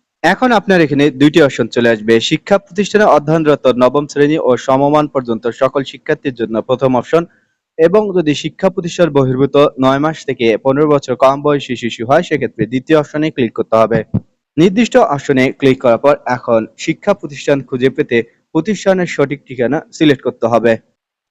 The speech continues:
প্রথমত এখানে বিভাগ সিলেক্ট করবেন। বিভাগ সিলেক্ট করার পর সিটি কর্পোরেশন বা জেলা সিলেক্ট করবেন, এরপর থানা, উপজেলা, পৌরসভা, পূর্বে যেভাবে সিসি জোন সহ অন্যান্য কিছু সিলেক্ট করেছিলেন সেই সমস্ত কিছু এখানে সিলেক্ট করবেন। যখন আপনি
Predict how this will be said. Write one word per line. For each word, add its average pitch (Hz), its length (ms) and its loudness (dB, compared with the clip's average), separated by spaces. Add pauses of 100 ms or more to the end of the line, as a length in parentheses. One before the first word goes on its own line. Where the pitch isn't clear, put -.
(180)
প্রথমত 254 360 2 (120)
এখানে 170 200 0 (240)
বিভাগ 151 280 2 (120)
সিলেক্ট 120 280 -4
করবেন। 117 280 2 (460)
বিভাগ 196 280 4 (100)
সিলেক্ট 190 260 2
করার 147 240 2
পর 139 100 4 (120)
সিটি 131 260 -2
কর্পোরেশন 123 420 -2 (100)
বা 127 80 4 (160)
জেলা 143 220 2
সিলেক্ট 123 300 -6
করবেন, 113 300 0 (200)
এরপর 190 220 -2 (120)
থানা, 139 200 0 (120)
উপজেলা, 117 380 -2 (120)
পৌরসভা, 117 560 0 (300)
পূর্বে 202 280 2 (100)
যেভাবে 147 320 2 (200)
সিসি 147 320 -6
জোন 123 220 -2
সহ 131 160 2
অন্যান্য 123 300 -4 (240)
কিছু - 200 -18 (100)
সিলেক্ট 147 260 -2
করেছিলেন 123 380 -2 (340)
সেই 160 220 0
সমস্ত 175 220 -4 (100)
কিছু 170 140 -6 (100)
এখানে 123 200 -4 (200)
সিলেক্ট 117 320 -2
করবেন। 110 280 2 (720)
যখন 175 380 2
আপনি 254 160 -4